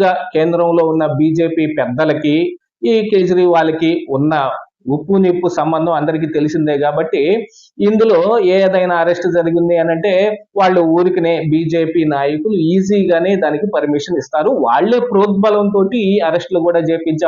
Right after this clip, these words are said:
అవకాశం ఉంది అనేది ఆ రోజు జరిగిన చర్చ. ఇక ఆ తరువాత ఇక్కడ ఆంధ్రప్రదేశ్ రాష్ట్రంలో చంద్రబాబు నాయుడు అరెస్ట్ వెనక కూడా బీజేపీ ఉందేమో అనే అనుమానాలు కూడా ఆ రోజున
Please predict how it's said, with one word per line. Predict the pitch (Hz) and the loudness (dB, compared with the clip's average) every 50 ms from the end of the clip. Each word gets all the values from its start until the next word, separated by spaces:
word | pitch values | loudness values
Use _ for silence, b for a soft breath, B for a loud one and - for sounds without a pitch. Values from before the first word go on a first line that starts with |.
| 147 | 0
అవకాశం | 139 151 147 165 151 151 151 160 151 143 143 | 0 0 0 0 -2 -2 -2 -2 -2 0 0
ఉంది | 147 151 156 165 165 151 - - - _ _ _ _ 160 175 | 0 2 2 2 0 0 -2 -4 -8 _ _ _ _ -4 0
అనేది | 202 208 208 220 190 175 185 185 160 | 0 2 2 2 2 2 2 2 2
ఆ | 156 156 | 2 2
రోజు | 160 160 156 151 | 0 0 0 0
జరిగిన | 143 147 147 156 147 143 147 | 0 2 0 0 -2 -2 -2
చర్చ. | 131 117 120 - 135 123 127 147 - - - _ _ _ _ _ _ _ _ _ _ _ 120 123 | -4 -4 -2 -2 0 0 0 0 -2 -4 -10 _ _ _ _ _ _ _ _ _ _ _ -6 -4
ఇక | 127 147 139 135 | -2 0 -2 -2
ఆ | 131 131 | -2 -2
తరువాత | 131 131 151 160 151 143 143 151 151 147 143 143 B B B B _ 135 | 0 0 2 0 0 0 0 0 -2 -2 -2 -4 B B B B _ -6
ఇక్కడ | 131 131 156 147 139 143 | -4 -2 -2 -2 -2 -2
ఆంధ్రప్రదేశ్ | 160 175 175 165 165 160 156 160 156 156 160 135 | -2 -2 -2 -2 -2 0 0 0 0 0 0 0
రాష్ట్రంలో | 135 143 147 147 151 - 147 139 143 143 143 147 143 143 - | 0 0 0 -2 -2 -4 -2 -2 0 2 0 0 0 -2 -2
చంద్రబాబు | 135 131 151 160 175 175 175 170 175 170 170 170 165 | -2 -2 0 0 0 0 2 0 0 0 0 0 0
నాయుడు | 165 160 165 160 165 156 - 131 | 0 0 0 0 0 -2 -2 0
అరెస్ట్ | 135 147 156 156 - - 165 147 | 0 0 -2 -2 -2 -2 0 2
వెనక | 143 139 147 156 156 - 185 175 - 175 | 2 0 0 -2 -2 -2 -2 -2 -2 -2
కూడా | 165 165 170 170 175 175 160 147 147 | 0 2 2 2 2 2 2 2 0
బీజేపీ | 165 175 180 160 175 185 185 175 180 190 185 170 151 139 | 0 2 2 2 2 0 0 0 0 2 2 2 2 2
ఉందేమో | 147 165 180 175 180 185 180 175 180 190 190 185 156 - - - - _ 151 | 0 0 0 2 2 2 2 2 2 2 2 2 0 -2 -4 -10 -10 _ -2
అనే | 175 185 170 151 | 0 2 2 2
అనుమానాలు | 156 175 196 220 214 214 214 208 208 202 185 | 2 2 2 2 2 2 2 2 2 2 2
కూడా | 196 202 214 190 | 2 2 2 2
ఆ | 170 180 | 2 2
రోజున | 175 175 185 180 | 0 0 0 -2